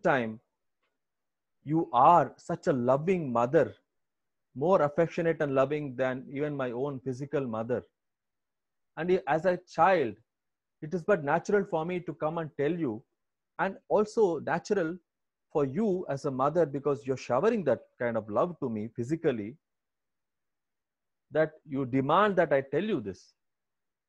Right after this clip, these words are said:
"Swami, I don't want to tell you this physically, but I don't want to be guilty of the fact that I'm hiding this truth from you. So just give me an indication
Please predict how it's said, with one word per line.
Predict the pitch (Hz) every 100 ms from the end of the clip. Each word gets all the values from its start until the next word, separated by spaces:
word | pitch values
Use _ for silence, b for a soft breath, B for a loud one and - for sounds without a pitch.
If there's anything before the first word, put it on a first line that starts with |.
| _ _ _ _ _ _ _ _ _ _ _ _ _
"Swami, | - 151 156 165 120
I |
don't | 113 190 190 160
want | 139
to | 120
tell | 131
you | 131 127
this | 113 - - _ -
physically, | 120 127 120 110 95 95 _ _ _ _ _ _ _ _
but | 120 139
I | 143
don't | 185 185
want | 180 170
to | 147 156
be | 139 120
guilty | 190 - 190 190 -
of | 131 131
the | 139 156
fact | 156
that | 151 139
I'm | 123
hiding | 117 151 180 147
this | 139 _
truth | 139 143
from | - 107 95
you. | 90 - _ _ _ _ _ _ _ _ _
So | - 196 123 220
just | 233 -
give | 208
me | 202
an | 185
indication | 127 170 214 175 143 - 123